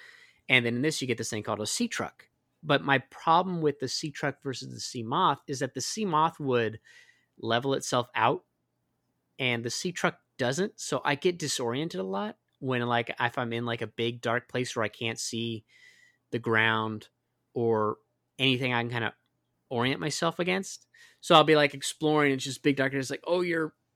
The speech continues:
you're reaching maximum capacity, like, for the pressure that this can take, for the depth it can go." And I'm like, "Okay, I'm gonna stop."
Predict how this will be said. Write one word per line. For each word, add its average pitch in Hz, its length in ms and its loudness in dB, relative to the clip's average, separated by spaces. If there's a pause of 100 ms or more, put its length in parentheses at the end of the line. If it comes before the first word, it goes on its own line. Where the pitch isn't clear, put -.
(140)
you're 143 140 4
reaching 175 340 2
maximum 160 400 0
capacity, 165 640 2
like, 127 180 0
for 127 220 0
the 123 280 0 (140)
pressure 156 320 2
that 131 160 -2
this 131 140 -2
can 127 120 -6
take, 113 220 -4
for 120 80 -6
the 120 80 -6
depth 143 260 0
it 139 40 -2
can 123 120 -4
go." 107 220 -2 (400)
And 147 80 6
I'm 143 60 10
like, 143 120 8
"Okay, 165 240 8
I'm 151 100 6
gonna 151 120 2
stop." 127 440 4